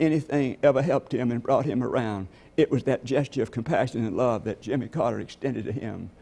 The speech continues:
in that moment of his great pain?" And of course, you remember Bear Bryant, the great coach of Notre Dame. Bear Bryant was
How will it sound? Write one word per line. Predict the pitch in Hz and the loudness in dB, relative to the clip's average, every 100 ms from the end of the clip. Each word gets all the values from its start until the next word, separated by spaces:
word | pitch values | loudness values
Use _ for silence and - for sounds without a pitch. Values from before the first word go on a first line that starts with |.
| - - - | -20 -20 -8
in | 123 113 | -4 0
that | 113 - | 0 0
moment | 139 117 92 | -2 -2 -4
of | 113 | -6
his | - 101 101 - - - - | -4 -6 -8 -20 -20 -20 -8
great | 127 104 - | -4 -2 -4
pain?" | - - 107 87 - - - - - - - - - - - | -10 -8 -8 -10 -12 -16 -18 -20 -20 -20 -20 -20 -20 -20 -10
And | - 131 | -2 -2
of | |
course, | - 170 165 | 4 4 4
you | 135 | 0
remember | 127 139 123 107 | 0 2 0 -2
Bear | - 123 | 0 0
Bryant, | 117 101 147 110 104 | 2 0 0 0 -4
the | - | -8
great | 123 117 113 | -2 -2 -2
coach | - 131 - - - - - - | -2 -2 -2 -12 -20 -20 -20 -8
of | 131 - | -6 0
Notre | 120 110 | 0 0
Dame. | - 120 107 95 95 - - - - - - - - - | 0 -2 -2 -6 -10 -14 -20 -20 -20 -20 -20 -20 -20 -6
Bear | - 135 | 0 2
Bryant | - 135 131 | 4 4 2
was | 123 | -2